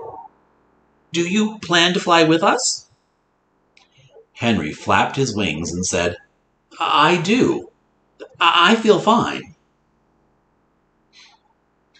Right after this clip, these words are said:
Tim smiled and said, "Me too." So,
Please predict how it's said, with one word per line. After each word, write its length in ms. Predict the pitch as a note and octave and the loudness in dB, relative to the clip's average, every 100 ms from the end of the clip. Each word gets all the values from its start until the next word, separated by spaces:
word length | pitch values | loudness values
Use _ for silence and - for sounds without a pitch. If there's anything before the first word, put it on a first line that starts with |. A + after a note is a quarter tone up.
| _ _ | _ _
Tim 260 | - B2 C#3 | -4 0 0
smiled 560 | C3 A2 B2 G#2 D#2 F2 | 0 4 4 6 2 -2
and 160 | F2+ | -4
said, 300 | F2+ D#2+ D#2 - _ _ | -2 -2 -2 -8 _ _
"Me 360 | D#3 F3 A#3 D4+ | -8 -4 -2 -2
too." 540 | - - B2+ G2 - - _ _ _ _ _ _ _ _ _ _ _ _ _ _ _ _ _ _ _ _ _ _ _ _ _ _ _ - | -6 -2 -2 -2 -6 -16 _ _ _ _ _ _ _ _ _ _ _ _ _ _ _ _ _ _ _ _ _ _ _ _ _ _ _ -8
So, 560 | - A#2 D2 - - | 0 2 2 -2 -6